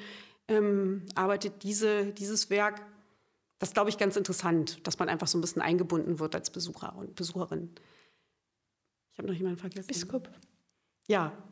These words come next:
Speaker 1: und Sebastian Biskup habe ich ja schon erwähnt, <laughs> der, der eben vor allen Dingen eben diese, äh, Arbeiten hier zeigen wird, die sich eben auf Werbeanzeigen, auf diese Struktur von Werbeanzeigen, ähm,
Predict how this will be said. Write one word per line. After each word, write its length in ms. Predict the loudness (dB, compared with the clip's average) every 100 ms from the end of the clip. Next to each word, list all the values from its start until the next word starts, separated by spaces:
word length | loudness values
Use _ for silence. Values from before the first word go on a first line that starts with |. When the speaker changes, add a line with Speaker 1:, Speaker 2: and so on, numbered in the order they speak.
| -6
Speaker 1:
und 100 | -2
Sebastian 320 | 2 2 4 2
Biskup 300 | 2 0 0
habe 120 | 2
ich 60 |
ja 80 | 2
schon 180 | 2 2
erwähnt, 480 | 4 6 6 4 0
<laughs> 40 | 2
der, 300 | 4 4 2 2
der 300 | 2 2 2
eben 300 | 2 2 2
vor 180 | 2
allen 140 | 2 4
Dingen 120 | 6
eben 200 | 6 4
diese, 220 | 4 4
äh, 540 | 4 4 2 0 0 0
Arbeiten 400 | 2 2 2 2
hier 100 | 0
zeigen 400 | 2 2 4 4
wird, 180 | 4 0 -6 -16 -4
die 80 | -2
sich 140 | 0 2
eben 140 | 2
auf 140 | 4
Werbeanzeigen, 800 | 4 4 4 4 2 2 2 2 2
auf 80 | 0
diese 180 | -2
Struktur 360 | -2 -4 -2 0
von 220 | 2 2
Werbeanzeigen, 920 | 2 2 0 0 -2 -2 -2 0 -2 -4 -16 -20 -20 _ _
ähm, 420 | 0 2 0 -4